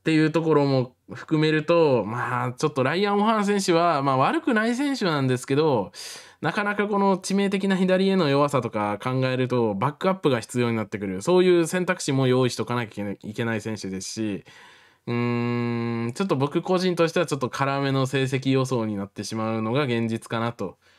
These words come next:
まあ、この数字をね、逆に上回ってくれれば、まあ、嬉しいんですけど、逆にこの予想をね。まあ、ま-、まず来日しなきゃいけないですけど、まあ、そういうところで、まあ、こういう辛めの数字になってしまうかなっていう感じですね。まあ、左バッターはね、特に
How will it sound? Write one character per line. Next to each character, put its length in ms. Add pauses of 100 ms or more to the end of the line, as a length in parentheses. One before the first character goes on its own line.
(280)
ま 80
あ、 40
こ 120
の 120
数 220
字 100
を 60
ね、 80
逆 240
に 100
上 240
回 140
っ 40
て 100
く 100
れ 120
れ 100
ば、 600
ま 140
あ、 60
嬉 260
し 100
い 60
ん 40
で 100
す 80
け 100
ど、 160
逆 220
に 80
こ 140
の 80
予 120
想 240
を 60
ね。 180
ま 140
あ、 40
ま-、 220
ま 140
ず 100
来 160
日 540
し 100
な 120
き 100
ゃ 20
い 60
け 80
な 100
い 20
で 80
す 80
け 100
ど、 260 (640)
ま 420
あ、 40
そ 180
う 40
い 80
う 60
と 80
こ 120
ろ 120
で、 240
ま 160
あ、 60
こ 120
う 60
い 60
う 60
辛 220
め 80
の 120
数 180
字 80
に 60
な 80
っ 20
て 120
し 120
ま 100
う 80
か 80
な 160
っ 60
て 180
い 40
う 20
感 200
じ 80
で 80
す 80
ね。 260 (120)
ま 240
あ、 40
左 280
バ 120
ッ 40
タ 140
ー 20
は 160
ね、 140
特 220
に 220